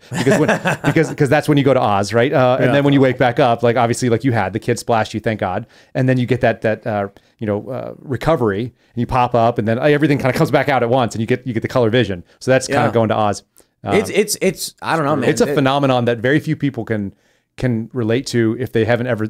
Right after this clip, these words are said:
Speaker 1: you, you can't fake it. You can only experience
Speaker 2: Oh,
Speaker 1: it.
Speaker 2: for sure. And I, and I, I, I wonder what would have happened to me if that kid didn't, wasn't happening to, ha-, he was standing with a bottle of water and he just poured it on my face. And I'm like, <gasps> like, it was the craziest thing. And I'm like, "Whoa." And I was like, boom, back. Everything was normal again.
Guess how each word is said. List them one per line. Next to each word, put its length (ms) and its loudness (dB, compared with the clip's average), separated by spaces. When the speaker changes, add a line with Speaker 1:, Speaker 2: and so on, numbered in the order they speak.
Speaker 1:
you, 120 -8
you 80 -6
can't 360 -4
fake 240 -4
it. 160 -20
You 100 -12
can 120 -2
only 280 2
experience 340 -6
Speaker 2:
Oh, 100 2
Speaker 1:
it. 60 -6
Speaker 2:
for 100 -8
sure. 320 -2
And 120 -4
I, 120 -2
and 100 -2
I, 140 -2
I, 160 -6
I 120 0
wonder 280 2
what 160 2
would 100 2
have 60 -10
happened 260 -2
to 40 -4
me 140 -4
if 60 -8
that 140 -2
kid 240 -6
didn't, 300 -6
wasn't 220 -4
happening 320 -2
to, 200 -6
ha-, 160 -4
he 80 0
was 100 2
standing 180 0
with 80 -2
a 20 -4
bottle 240 0
of 80 2
water 220 2
and 80 -2
he 40 -2
just 200 -6
poured 200 2
it 40 2
on 80 0
my 100 -2
face. 380 -2
And 40 -4
I'm 60 -6
like, 160 -6
<gasps> 920 -4
like, 200 0
it 60 2
was 100 0
the 80 -4
craziest 760 0
thing. 200 2
And 80 0
I'm 120 0
like, 180 0
"Whoa." 380 2
And 100 0
I 40 2
was 100 -2
like, 340 -2
boom, 320 0
back. 320 -2
Everything 280 0
was 140 -2
normal 360 2
again. 440 -4